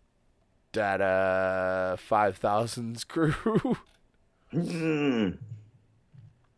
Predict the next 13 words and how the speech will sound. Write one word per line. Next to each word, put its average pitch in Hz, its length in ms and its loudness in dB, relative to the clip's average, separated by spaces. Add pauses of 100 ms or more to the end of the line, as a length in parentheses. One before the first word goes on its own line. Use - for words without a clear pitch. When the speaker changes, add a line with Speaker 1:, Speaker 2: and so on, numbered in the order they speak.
(840)
Speaker 2:
I 104 100 8
don't 120 120 8
know 120 80 8
why 113 160 8
he's 110 100 0
trying 117 160 4
to 110 60 2
continue 104 420 0
that 98 180 6
feud. 104 500 0
Kimbo 95 320 6
won 90 300 4
it 98 220 2